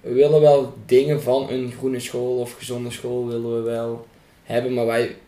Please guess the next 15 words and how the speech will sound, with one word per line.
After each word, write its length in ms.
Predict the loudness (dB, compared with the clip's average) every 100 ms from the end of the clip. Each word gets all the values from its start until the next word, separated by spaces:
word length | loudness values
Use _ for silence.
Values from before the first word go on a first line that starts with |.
| -14
vinden 340 | -4 -2 -2
niet 340 | -4 -6 -6 -4
dat 140 | -2
wij 240 | 0 -2
bijvoorbeeld, 540 | -4 -6 -4 -4 -4 -8 _ _ _
ja, 240 | 0 0 2
wie 160 | 4
ben 280 | 4 4 4
ik 220 | 2 0 -2
om 220 | 0 0
een 160 | 0 -4
kind 240 | -4 -4
te 80 | -4
gaan 180 | -4 -4
verplichten 760 | -6 -6 0 0 0 -4 -4